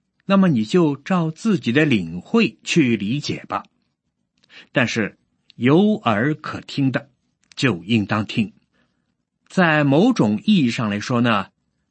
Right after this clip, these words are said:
带着圣灵和能力而来的是以利亚。虽然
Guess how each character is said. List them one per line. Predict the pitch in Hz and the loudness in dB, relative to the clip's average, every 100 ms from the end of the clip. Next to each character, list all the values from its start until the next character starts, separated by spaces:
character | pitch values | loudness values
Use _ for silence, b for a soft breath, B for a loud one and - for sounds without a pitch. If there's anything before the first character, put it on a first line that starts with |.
| _ - | _ -2
带 | 185 147 | 0 0
着 | 110 110 107 104 107 | 0 0 2 0 -4
圣 | - 175 123 95 | -2 0 0 -2
灵 | 92 117 160 - | -2 0 -2 -6
和 | - 104 101 104 107 | -14 -8 -6 -4 -4
能 | 98 95 151 | -4 -2 2
力 | 233 139 | 2 0
而 | - 113 | 0 0
来 | 113 90 | 0 -2
的 | 127 - _ _ _ | -4 -4 _ _ _
是 | - 139 101 | -4 -4 -4
以 | 85 87 | -8 -8
利 | 113 | -4
亚。 | 139 120 - _ _ _ _ _ _ _ | -2 -2 -6 _ _ _ _ _ _ _
虽 | - 160 | -4 0
然 | 139 123 127 135 | 2 2 0 -4